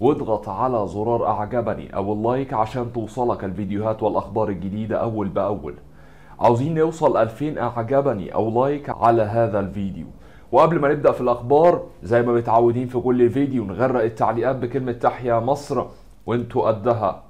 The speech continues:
نبدأ مع بعض في تفاصيل أول خبر معانا. وفي خبر عاجل، مصر توجه رسالة لإثيوبيا حول سد النهضة في ظل الأزمة الحالية. ووزير الري المصري محمد عبد العاطي شدد على ضرورة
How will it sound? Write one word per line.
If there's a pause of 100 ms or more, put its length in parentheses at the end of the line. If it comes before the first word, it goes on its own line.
نبدأ
مع
بعض
في
تفاصيل
أول
خبر
معانا.
وفي
خبر
عاجل،
مصر (100)
توجه
رسالة
لإثيوبيا
حول
سد
النهضة
في
ظل (380)
الأزمة
الحالية. (380)
ووزير
الري
المصري
محمد
عبد
العاطي (100)
شدد
على
ضرورة